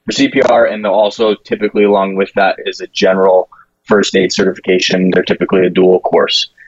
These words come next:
Um, that'll just teach you how to do, you know, gauzes and, you know, the, the kind of basic stuff. Um, I think another really important training thing is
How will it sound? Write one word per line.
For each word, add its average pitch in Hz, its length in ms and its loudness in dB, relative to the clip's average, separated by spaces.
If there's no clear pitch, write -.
Um, 92 220 2
that'll 98 240 2
just 92 180 -6
teach - 200 -4
you 95 60 0
how 92 80 2
to 92 100 0
do, 92 100 0
you - 40 -6
know, 87 240 -2
gauzes 104 600 2
and, 92 180 -4
you 90 60 -10
know, 87 220 -8
the, 104 180 2
the 107 140 -2
kind 107 180 0
of 92 120 -2
basic - 340 -4
stuff. - 280 -4
Um, 95 380 0
I 110 140 0
think 110 320 -2
another 110 380 2
really 110 260 2
important 107 460 -4
training 107 400 -2
thing 113 260 0
is 95 300 -4